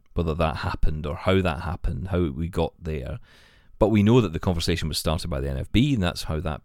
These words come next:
happened. And I'm a big supporter of anybody who stands up and fights for us. And, you know, I just wanna be along shouting with them. My big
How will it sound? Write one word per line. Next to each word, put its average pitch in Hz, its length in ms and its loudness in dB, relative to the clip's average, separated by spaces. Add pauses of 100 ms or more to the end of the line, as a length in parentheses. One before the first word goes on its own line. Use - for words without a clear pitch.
(120)
happened. - 520 -6 (520)
And 80 380 0
I'm 98 280 2
a 85 40 -4
big 92 200 0
supporter - 580 -2
of 78 120 -6
anybody 82 560 -2 (1000)
who - 80 -6
stands 80 360 -2
up 78 160 -2
and 73 100 0
fights 71 300 -4
for 73 180 -2
us. - 300 -6 (420)
And, 73 380 -2
you 80 80 0
know, 71 120 0
I 80 140 0
just - 160 -4
wanna 76 140 0
be 73 80 -2
along 73 320 -4 (160)
shouting 78 460 -4
with 82 240 0
them. - 220 -12
My 82 240 0
big 76 260 -6